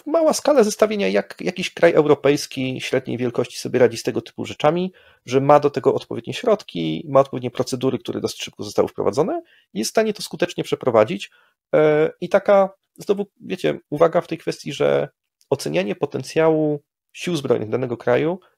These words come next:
pod względem ilości czołgów i ilości myśliwców. Słuchajcie, tu nie pojawił się żaden myśliwiec, nie pojawił się żaden czołg, bo nie był potrzebny. Nie zawsze zadania sił zbrojnych polegają na tym. Oczywiście w kontekście rosyjskiego zagrożenia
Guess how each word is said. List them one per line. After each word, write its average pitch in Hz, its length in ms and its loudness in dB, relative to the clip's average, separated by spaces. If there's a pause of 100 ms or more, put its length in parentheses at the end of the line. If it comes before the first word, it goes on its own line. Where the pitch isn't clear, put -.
(120)
pod 120 120 0
względem 156 380 0
ilości 127 360 -8
czołgów 165 440 -4
i 131 60 -4
ilości 123 280 -4
myśliwców. - 480 -12 (500)
Słuchajcie, - 400 0 (100)
tu - 100 -4
nie 180 100 0
pojawił 165 220 -4
się - 120 -12
żaden 90 220 2
myśliwiec, - 520 -12 (320)
nie 127 80 -2
pojawił 160 220 -4
się - 100 -12
żaden 104 240 0
czołg, - 460 -2 (680)
bo 151 220 0
nie 220 120 0
był 160 80 -4
potrzebny. 92 400 -4 (100)
Nie 123 320 -2
zawsze - 480 -2 (760)
zadania 107 640 4
sił 113 180 -8
zbrojnych 147 320 -4
polegają 110 640 4 (380)
na 107 180 2
tym. - 220 -10 (360)
Oczywiście 117 580 -4 (120)
w - 80 -20
kontekście - 500 -2
rosyjskiego 110 480 -4
zagrożenia 104 640 0